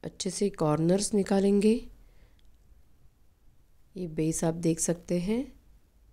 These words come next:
और ये भी दोनों एक साथ में होना चाहिए। यहाँ पर भी हम अच्छे से ये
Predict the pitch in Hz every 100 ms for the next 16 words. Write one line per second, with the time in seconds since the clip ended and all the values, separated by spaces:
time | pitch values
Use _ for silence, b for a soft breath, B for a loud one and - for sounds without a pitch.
0 | - - _ _ _ - - _ - -
1 | - _ _ _ _ _ _ _ _ _
2 | _ _ _ _ _ _ _ _ _ _
3 | _ _ - _ _ 175 175 165 175 175
4 | 180 247 370 - 175 170 160 226 320 -
5 | 175 175 - - _ _ _ _ _ _
6 | _ - _ _ _ _ _ _ - 175
7 | 165 165 - 165 175 175 175 175 - -
8 | _ - 185 185 220 285 - - - _
9 | _ _ _ _ _ _ _ _ _ _
10 | _ _ _ _ _ _ _ _ _ _
11 | _ - 165 170 - 165 165 175 226 277
12 | - - _ _ _ _ - - 160 -
13 | 202